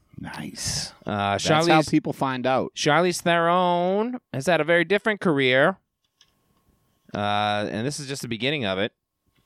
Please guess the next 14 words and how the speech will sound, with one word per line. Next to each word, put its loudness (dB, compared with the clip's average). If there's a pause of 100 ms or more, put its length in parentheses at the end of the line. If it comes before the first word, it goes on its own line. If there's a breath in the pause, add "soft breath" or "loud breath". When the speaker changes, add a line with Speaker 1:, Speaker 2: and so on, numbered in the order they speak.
(240)
Speaker 2:
Uh, -2
before -4
this, 0
she -8
makes -8
a -16
couple -6
of -6
movies. -4
She's -8 (140)
in -6
Mighty -6
Joe 0
Young, -4